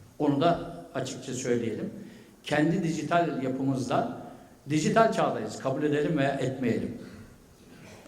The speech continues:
Bunun üzerine sörf yapabilen bir topluluksak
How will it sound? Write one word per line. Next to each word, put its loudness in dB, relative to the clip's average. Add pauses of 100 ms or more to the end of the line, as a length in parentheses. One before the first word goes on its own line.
(480)
Bunun 6
üzerine 4
sörf 6 (280)
yapabilen 4
bir 0
topluluksak 0